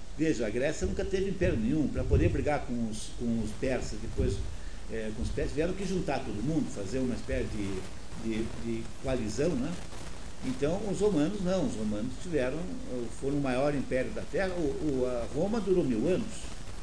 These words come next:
É claro que não durou mil anos como império, mas o tempo todo de Roma foi mais ou menos mil anos. E sempre baseado no quê?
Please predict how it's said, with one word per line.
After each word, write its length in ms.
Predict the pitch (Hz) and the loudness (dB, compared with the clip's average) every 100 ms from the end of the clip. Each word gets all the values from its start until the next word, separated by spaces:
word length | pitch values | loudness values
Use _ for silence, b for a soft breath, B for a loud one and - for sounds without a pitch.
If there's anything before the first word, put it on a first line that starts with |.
| - - - - - - | -6 -6 -6 -6 -6 -4
É 80 | 143 | -2
claro 280 | - 160 175 | 0 2 2
que 100 | 147 | 0
não 120 | 156 | 2
durou 260 | 151 139 175 | 2 4 4
mil 240 | 170 143 | 4 2
anos 160 | 170 - | 0 0
como 180 | 131 113 | 0 2
império, 320 | - 147 120 - - - - - | 4 4 2 0 -4 -4 -6 -4
mas 340 | 110 131 156 180 | -2 0 0 -2
o 80 | |
tempo 340 | - 185 196 185 | 2 2 2 0
todo 200 | 135 127 | 0 2
de 80 | 185 | 2
Roma 320 | 160 156 202 | 2 2 2
foi 180 | 214 233 | 0 0
mais 200 | 208 151 | 2 2
ou 60 | 123 | 2
menos 260 | 127 110 95 | 0 0 -2
mil 220 | 101 170 | 2 2
anos. 200 | 123 104 - - - - - - B B B | 2 -2 -6 -6 -6 -6 -6 -6 B B B
E 140 | 135 139 | -4 -2
sempre 440 | - 151 170 208 | 0 0 2 2
baseado 640 | 180 165 139 120 123 147 165 | 4 2 2 2 2 0 -2
no 120 | 170 | -4
quê? 260 | - 107 | -4 -4